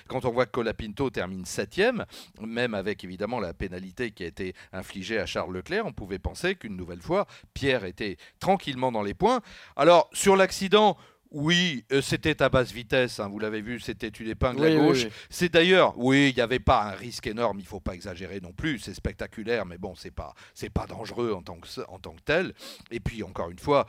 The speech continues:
Speaker 1: ces monoplaces sont maintenant des tels chars d'assaut que, bah, avant que le pilote se fasse mal, il en faut beaucoup plus que ça, hein. Donc, euh, non, c'était pas inquiétant, c'était spectaculaire, point. Ce qui m'a plus surpris, c'est qu'on a f-, beaucoup travaillé aussi, et c'est très bien,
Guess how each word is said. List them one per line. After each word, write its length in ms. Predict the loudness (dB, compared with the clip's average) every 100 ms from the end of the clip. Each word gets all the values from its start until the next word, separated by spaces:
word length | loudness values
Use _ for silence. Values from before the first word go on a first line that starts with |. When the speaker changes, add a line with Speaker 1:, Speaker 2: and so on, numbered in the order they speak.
| -4 -14
Speaker 1:
ces 180 | -10 -8
monoplaces 520 | -6 -4 -2 0 -2
sont 160 | -4 -8
maintenant 400 | -8 -10 -8 -8
des 140 | -8
tels 260 | -10 -8 -6
chars 220 | -6 -6
d'assaut 380 | -8 -6 -4 -4
que, 140 | -6 -12 -14 -16 -10
bah, 80 | -6
avant 180 | -4 -4
que 120 | -6
le 40 |
pilote 280 | -10 -10 -8
se 100 | -8
fasse 260 | -10 -10 -2
mal, 180 | -2 -4
il 120 | -12
en 60 |
faut 140 | -12 -14
beaucoup 240 | -14 -16
plus 200 | -18 -12
que 120 | -8
ça, 240 | -2 0 -2
hein. 120 | -6
Donc, 280 | -8 -6 -6
euh, 140 | -10 -10 -12 2
non, 220 | 6 4
c'était 280 | 2 -8 -4
pas 140 | -4
inquiétant, 420 | -4 -6 2 2
c'était 300 | 2 -4 -10
spectaculaire, 760 | -8 -8 -8 -10 -8 -2 0 -2
point. 360 | -4 -2 -2 -4 _ _ _ _ -16 _
Ce 120 | -14
qui 120 | -6
m'a 220 | 4 4 4 -6 -2
plus 180 | 2 2
surpris, 600 | 2 -4 -2 -2 -2 -4 -10 -20 -2
c'est 180 | 0 4
qu'on 460 | 4 4 2 2
a 60 | 2
f-, 100 | 0 -6
beaucoup 280 | -2 -2 -2
travaillé 420 | -4 -2 0 0
aussi, 300 | -4 -6 -8
et 60 | -8
c'est 120 | -8
très 180 | -8 -6
bien, 220 | -4